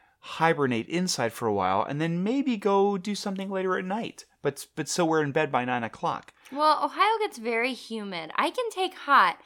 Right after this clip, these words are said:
Speaker 2: I can't take the humidity.
Speaker 1: Neither can I. Ohio
Speaker 2: I
Speaker 1: gets
Speaker 2: just
Speaker 1: very
Speaker 2: melt.
Speaker 1: humid. It's na-, you know what? It's nasty.
Speaker 2: Okay, so tell us about how to take care of that.
Speaker 1: Well, I will, Lindsay.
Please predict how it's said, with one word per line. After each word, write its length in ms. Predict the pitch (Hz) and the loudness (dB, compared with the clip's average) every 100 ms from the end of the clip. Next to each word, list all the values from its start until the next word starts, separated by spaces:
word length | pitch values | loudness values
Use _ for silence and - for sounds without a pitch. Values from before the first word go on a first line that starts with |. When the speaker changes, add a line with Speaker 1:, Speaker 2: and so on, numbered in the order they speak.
| - - - - | -20 -20 -18 -10
Speaker 2:
I 120 | 277 | -10
can't 320 | 277 285 240 | -6 -6 -6
take 220 | - 208 | -6 -10
the 80 | - | -10
humidity. 680 | 185 185 175 180 170 156 - - | -12 -10 -10 -12 -12 -14 -16 -6
Speaker 1:
Neither 240 | 127 127 | 0 0
can 180 | 127 120 | 0 0
I. 320 | 113 107 110 - _ | 2 2 0 -6 _
Ohio 400 | - 131 139 139 | -4 2 4 6
Speaker 2:
I 40 | 226 | 4
Speaker 1:
gets 120 | 247 | 0
Speaker 2:
just 100 | 285 | -2
Speaker 1:
very 220 | 120 113 | 4 4
Speaker 2:
melt. 140 | 110 110 | 4 0
Speaker 1:
humid. 260 | 110 104 - | -2 -4 -4
It's 180 | - 110 | -8 -8
na-, 340 | 107 110 143 - - _ | -8 -6 -8 -10 -20 _
you 100 | 147 | -2
know 120 | 208 | 2
what? 340 | 214 180 254 _ - | 6 4 4 _ -12
It's 260 | 175 - | -10 -8
nasty. 720 | 95 92 110 107 - - - - | -10 -8 -6 -8 -12 -18 -16 -10
Speaker 2:
Okay, 280 | 262 277 269 | -8 -6 -8
so 200 | 269 302 | -8 -6
tell 240 | - 285 | -2 0
us 140 | 294 277 | -2 -2
about 180 | 277 | -2
how 160 | 247 254 | 2 0
to 100 | 247 | 0
take 220 | 247 247 | -4 -8
care 220 | 254 240 285 | -6 -4 -4
of 40 | |
that. 280 | 185 165 170 _ _ _ | -6 -10 -12 _ _ _
Speaker 1:
Well, 400 | 240 254 285 - | 8 12 12 8
I 120 | - 262 | 6 8
will, 260 | 269 320 | 8 6
Lindsay. 500 | 214 190 185 247 - | 6 4 2 0 -2